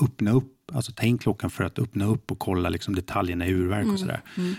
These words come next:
Speaker 1: Eh, det händer ibland. Det sker inte lika ofta, utan det mesta brukar vi kunna säga på plats. Och det är inte bara jag, utan, eh, jag, jag har ju, jag har ju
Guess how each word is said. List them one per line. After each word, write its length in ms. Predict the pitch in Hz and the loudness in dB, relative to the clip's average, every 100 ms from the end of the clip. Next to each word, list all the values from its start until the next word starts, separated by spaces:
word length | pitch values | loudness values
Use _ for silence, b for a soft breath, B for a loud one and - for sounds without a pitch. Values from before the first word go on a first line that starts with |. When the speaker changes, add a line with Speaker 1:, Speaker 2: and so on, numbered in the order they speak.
| B | B
Speaker 1:
Eh, 240 | - 92 92 | -6 -4 0
det 80 | |
händer 340 | 101 113 160 107 | 2 4 4 4
ibland. 380 | 95 120 95 104 | 4 4 2 4
Det 180 | 185 156 | 6 6
sker 200 | - 92 | 4 2
inte 240 | 92 110 | 2 2
lika 220 | 117 - | 2 0
ofta, 260 | - - - B B B B | -6 -6 -8 B B B B
utan 480 | - - 95 95 - | -4 0 0 0 0
det 100 | 101 | 2
mesta 480 | 110 110 - - 127 | 2 0 0 2 4
brukar 280 | 113 104 104 | 4 2 2
vi 300 | 104 - - | 2 -2 -4
kunna 200 | - 95 | -2 -2
säga 420 | - 101 92 90 - - | 0 -2 -2 -4 -6 -8
på 80 | 123 | -2
plats. 360 | 131 - - | 0 -2 -2
Och 60 | 117 | 4
det 60 | 127 | 4
är 20 | |
inte 160 | 131 | 4
bara 180 | 104 90 | 2 4
jag, 300 | 98 117 98 | 6 6 4
utan, 340 | 92 92 92 98 | 0 -2 0 0
eh, 540 | 120 131 131 127 123 | -2 -2 -2 -2 0
jag, 300 | 104 - 139 - | 0 0 -4 -4
jag 40 | 113 | 0
har 100 | 107 | 2
ju, 80 | 113 | 4
jag 80 | |
har 140 | 104 101 | 4 4
ju 240 | 101 98 | 2 0